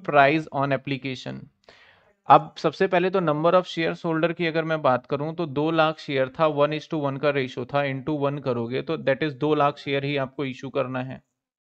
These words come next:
ठीक है, इसमें से कहता है एक शेयरहोल्डर जिसके पास छह सौ शेयर थे उसने क्या करा, पूरे पैसे दे दिए, एक ही बार में ए-, बीस रुपए दे के खत्म करें एप्लीकेशन पे उसने। Another shareholder जिसके पास चार सौ शेयर थे, fail to pay allotment,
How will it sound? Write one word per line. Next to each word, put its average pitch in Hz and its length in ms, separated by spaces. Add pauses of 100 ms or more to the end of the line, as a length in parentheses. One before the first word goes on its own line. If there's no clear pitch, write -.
(680)
ठीक 123 160
है, 139 220 (400)
इसमें 170 280
से 196 160
कहता 180 260
है - 140 (100)
एक 214 280
शेयरहोल्डर 170 640
जिसके 160 300
पास 156 320
छह 160 240
सौ 180 180
शेयर 147 320
थे 160 220
उसने 175 380
क्या 160 220
करा, 156 220
पूरे 151 340
पैसे 143 340
दे 139 160
दिए, 143 180
एक 147 320
ही 175 80
बार 147 240
में 156 180 (200)
ए-, 139 140
बीस 147 320
रुपए 147 240
दे 139 140
के 147 100
खत्म 139 360
करें 135 240
एप्लीकेशन 127 520
पे 127 80
उसने। 127 300 (1700)
Another 185 360
shareholder 196 580
जिसके 180 300
पास 175 340
चार 180 320
सौ 196 160
शेयर 151 380
थे, 185 80
fail 180 440
to 180 80
pay 175 220
allotment, 143 540